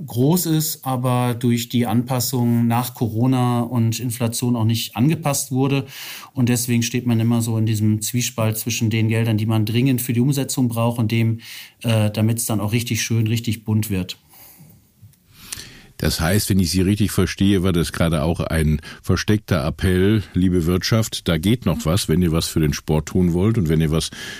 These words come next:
Speaker 2: für die Olympischen Spiele in Nordrhein-Westfalen tun wollt, dann meldet euch doch einfach bei uns, weil wir können noch Geld gebrauchen.
Speaker 1: Ja, ganz genau. Wir haben auf jeden Fall die Möglichkeit, äh, verschiedenste Pakete auch noch, ähm,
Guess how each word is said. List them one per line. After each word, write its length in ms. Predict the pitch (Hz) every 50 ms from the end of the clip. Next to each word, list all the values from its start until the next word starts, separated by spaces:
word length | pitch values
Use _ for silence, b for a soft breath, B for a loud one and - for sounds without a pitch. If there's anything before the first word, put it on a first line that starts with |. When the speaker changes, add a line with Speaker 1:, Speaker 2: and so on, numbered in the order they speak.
| B
Speaker 2:
für 220 | B - 98 92 78
die 300 | 82 80 80 78 71 - - - - _ _ _ _ -
Olympischen 560 | - 82 80 82 82 78 - 76 - 85 78
Spiele 380 | - - - - 82 80 82 82
in 80 | 80
Nordrhein-Westfalen 680 | 80 78 76 92 85 78 76 - - 85 76 73 80 76
tun 280 | - 87 85 87 85
wollt, 360 | 80 87 95 98 92 - - 87
dann 220 | 85 87 85 82
meldet 420 | 82 92 98 123 135 135 - -
euch 240 | - - 73 69 -
doch 180 | - 76 69 -
einfach 460 | 55 60 67 67 60 - 73 71 -
bei 140 | - 78 78
uns, 560 | 69 64 73 80 92 101 - - - - - - _
weil 480 | - 78 80 80 78 80 87 87 - 80
wir 360 | 85 85 85 85 87 85 80 78 -
können 240 | - - 82 80 80
noch 140 | 78 76 -
Geld 180 | 80 78 76
gebrauchen. 520 | - 78 69 67 73 73 76 - 160 180 B B B B B B B
Speaker 1:
Ja, 180 | 120 120 131 151
ganz 200 | 147 147 147 -
genau. 360 | 165 135 135 127 120 113 -
Wir 140 | - 131 123
haben 120 | 135 151 143
auf 120 | 139 143
jeden 160 | 147 156 156
Fall 180 | - 156 143 143
die 80 | 139
Möglichkeit, 680 | 135 151 156 156 151 127 - - 139 135 131 135 - -
äh, 180 | - 123 127 123
verschiedenste 540 | 117 - 127 - - 139 131 135 - - -
Pakete 520 | - 127 120 - 135 131 131 - 127 -
auch 100 | 107 117
noch, 400 | 120 120 117 117 117 - - - 117
ähm, 420 | 123 117 110 110 113 110 113